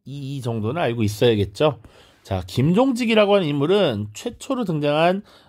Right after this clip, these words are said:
어, 사림 세력이라고 볼 수 있어요. 그래서 성종 때 등장한다. 자, 그리고 아까 이 김종직이 문제가 된 것이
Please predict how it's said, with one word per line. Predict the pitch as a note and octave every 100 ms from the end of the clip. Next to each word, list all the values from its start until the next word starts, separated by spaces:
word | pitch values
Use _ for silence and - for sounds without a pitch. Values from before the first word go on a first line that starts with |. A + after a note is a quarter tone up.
| _
어, | G2 F#2+
사림 | - B2+ E3 F#3+
세력이라고 | F3+ F3 F3 B2+ A#2+ A#2+
볼 | B2+
수 | C#3
있어요. | C3 - A2
그래서 | G#2 G2 G#2+
성종 | G#2 F3+ F#3+ G3 F#3+ F#3
때 | - F3+ F3+ F#3 F#3 F#3 _ _ _ _ _ _ _ _ _ _ -
등장한다. | B2+ B2+ D#3 C#3 A2+ A#2+ B2+ - - - _ - _ _ _ _ _ _ - _ - _ _ - - _ _ _ _ _
자, | - G2 -
그리고 | D#3 F#3 C3+ D3 A3+
아까 | D#3+ A#2+ - A2+ C#3 A3 - _ _ _ _ -
이 | C3
김종직이 | - C#3+ F3+ F#3+ G#3+ G#3 F#3+ F3+
문제가 | A#2+ C3+ E3+ F3+
된 | C#3
것이 | A2+ A#2+ G3 F#2+